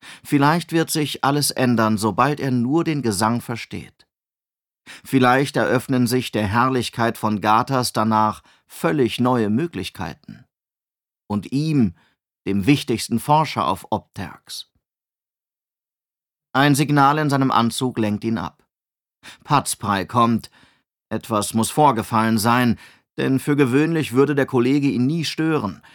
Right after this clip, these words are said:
solange Irodek dem Gesang lauscht. Es ist ein ungeschriebenes Gesetz, das den Umgang mit den Gerüsten regelt. Sie halten sich eisern daran,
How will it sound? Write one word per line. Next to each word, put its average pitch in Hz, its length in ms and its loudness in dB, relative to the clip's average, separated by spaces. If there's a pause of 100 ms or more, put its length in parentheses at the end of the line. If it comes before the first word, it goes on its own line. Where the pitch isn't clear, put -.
(220)
solange 110 400 2
Irodek 117 540 2
dem 101 160 -2
Gesang 104 320 2
lauscht. 101 500 -4 (840)
Es 135 180 -4
ist 175 180 -4
ein 139 220 2
ungeschriebenes 131 800 0
Gesetz, 123 500 0 (300)
das - 160 -6
den 98 140 -6
Umgang 127 520 2
mit 113 100 0
den 107 120 0
Gerüsten 110 440 -2
regelt. 98 560 -8 (1080)
Sie 147 360 2
halten 170 300 -2
sich 156 300 -2
eisern 113 400 2
daran, 110 480 2